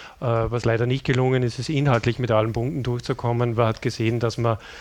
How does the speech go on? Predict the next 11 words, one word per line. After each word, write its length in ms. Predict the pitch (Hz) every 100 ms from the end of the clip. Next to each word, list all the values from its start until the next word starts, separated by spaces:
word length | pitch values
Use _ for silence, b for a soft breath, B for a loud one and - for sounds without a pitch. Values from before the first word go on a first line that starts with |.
| B
sehr 260 | - 131 123
wohl 220 | 120 139
auf 120 | 135
Kritik 420 | - 123 131 123
reagiert, 480 | 117 117 113 127 127
aber 180 | 123 113
immer 220 | 123 127
nur 180 | 123 117
auf 120 | 113
das, 300 | - 107 -
was 240 | 117 107